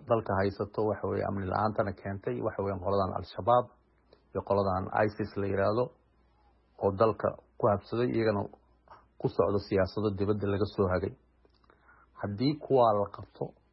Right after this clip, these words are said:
oo meel la saaro, ciidamadeenna way ku filan yihiin amniga dalka. Kadibna booliis adagna loo suubiyo, sharci fiicanna loo suubiyo, way hagaagi kartaa. Eh, ciidamadan awalba waa transition, hadda sida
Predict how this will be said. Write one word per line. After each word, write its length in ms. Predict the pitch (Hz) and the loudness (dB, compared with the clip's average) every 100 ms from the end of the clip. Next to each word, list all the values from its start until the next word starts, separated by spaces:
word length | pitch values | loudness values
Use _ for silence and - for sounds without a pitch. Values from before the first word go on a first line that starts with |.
| _ _ _ _ _ - | _ _ _ _ _ -6
oo 100 | 95 | -2
meel 260 | 98 107 113 | 2 4 4
la 80 | 104 | 0
saaro, 460 | - 95 98 107 131 _ _ _ _ _ _ _ | -2 0 2 2 0 _ _ _ _ _ _ _
ciidamadeenna 580 | 107 101 101 110 107 101 | -4 -2 0 0 0 -2
way 140 | 95 95 | -4 -6
ku 140 | - | -8
filan 200 | - 113 | -6 -4
yihiin 340 | 113 110 120 120 - | -2 -2 -4 -6 -6
amniga 380 | 107 98 95 90 | -4 -4 -4 -4
dalka. 360 | 92 90 - - _ _ _ _ _ _ _ | -4 -6 -8 -20 _ _ _ _ _ _ _
Kadibna 360 | 110 98 98 92 | -4 -4 -4 -4
booliis 300 | 98 110 104 | 0 0 0
adagna 340 | 107 107 95 95 | 0 0 0 -2
loo 240 | 101 113 | 2 2
suubiyo, 500 | 117 - 107 107 117 - _ _ _ _ _ - - | 0 -2 -4 -4 -4 -6 _ _ _ _ _ -20 -2
sharci 320 | 127 107 92 | 0 2 -2
fiicanna 420 | - 95 98 107 | -4 -4 0 0
loo 220 | 98 98 117 | 2 4 2
suubiyo, 480 | - 107 104 113 - - | 0 -8 -4 -4 -4 -2
way 140 | 101 | -2
hagaagi 360 | 98 95 104 101 | 0 2 2 2
kartaa. 340 | - - 92 - _ _ _ _ _ _ _ _ - | -6 -8 -10 -12 _ _ _ _ _ _ _ _ -6
Eh, 320 | 98 95 92 - | -2 0 -2 -2
ciidamadan 440 | 113 120 139 127 | 0 4 4 4
awalba 400 | - 127 113 98 - _ _ _ - | 4 4 4 0 -4 _ _ _ -8
waa 160 | 98 90 | -4 -2
transition, 640 | - 101 98 123 - 120 - _ - | -2 -2 0 0 -2 -8 -8 _ -6
hadda 200 | 107 104 | -4 -4
sida 240 | 104 101 | -4 -4